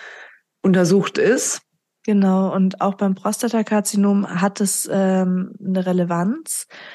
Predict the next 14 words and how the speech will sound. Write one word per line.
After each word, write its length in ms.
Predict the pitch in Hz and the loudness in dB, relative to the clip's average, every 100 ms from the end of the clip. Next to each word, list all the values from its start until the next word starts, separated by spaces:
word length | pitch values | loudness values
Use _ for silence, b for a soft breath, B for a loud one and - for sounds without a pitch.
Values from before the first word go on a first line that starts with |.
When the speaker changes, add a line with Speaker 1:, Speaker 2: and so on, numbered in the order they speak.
| B B B - | B B B -10
Speaker 2:
Relevanz 600 | 190 190 196 190 202 - | -2 2 2 2 2 2
Nummer 260 | 202 190 180 | 2 2 2
eins 340 | 170 208 220 | 0 0 0
ist 140 | 214 214 | 0 0
natürlich, 720 | 196 202 202 196 190 - _ - | -2 0 2 2 0 -6 _ -4
ist 140 | 190 | 0
es 180 | 185 - | 0 0
wirklich 260 | 190 185 | -2 0
ein 60 | 185 | -2
Prostatakarzinom, 1040 | - 185 - 196 196 202 196 214 208 208 | -2 -2 0 -2 0 -2 -2 0 2 2
was 180 | 202 196 | 0 0
man 120 | 202 | 0
da 120 | 196 196 | 0 0
sieht? 440 | 202 262 - | 0 -2 -6